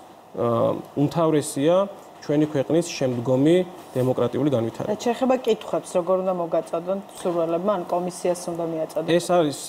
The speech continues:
Speaker 1: პირველ რიგში ეს იქნება შესაძლებელი შესაბამისი, ა, შეტყობინების გამოგზავნით, ეს დამუშავდება და შემდგომ ასახული იქნება ასევე, ა, შემაჯამებელ ოქმში.
Speaker 2: ბატონო ანრი, გიორგი რურუას გათავისუფლება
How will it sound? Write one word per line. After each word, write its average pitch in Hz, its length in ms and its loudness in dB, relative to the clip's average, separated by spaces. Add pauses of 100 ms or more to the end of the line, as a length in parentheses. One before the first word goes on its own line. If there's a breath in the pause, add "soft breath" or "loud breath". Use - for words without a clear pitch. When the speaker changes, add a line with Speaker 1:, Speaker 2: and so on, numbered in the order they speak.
(100)
Speaker 1:
პირველ 190 300 4
რიგში 151 240 2
ეს 135 120 -4
იქნება 143 320 0
შესაძლებელი 123 540 0
შესაბამისი, 127 720 0
ა, - 680 -4 (460)
შეტყობინების 165 640 2
გამოგზავნით, 175 760 2 (420)
ეს 139 200 -4
დამუშავდება 147 800 2 (120)
და 190 100 -4
შემდგომ 143 340 0
ასახული 127 420 -4
იქნება 135 280 0
ასევე, 135 340 0
ა, 127 800 0
შემაჯამებელ 131 600 2
ოქმში. - 340 -10 (260 loud breath)
Speaker 2:
ბატონო 262 380 2
ანრი, 185 280 0
გიორგი 247 440 2
რურუას 214 520 2
გათავისუფლება 190 1000 0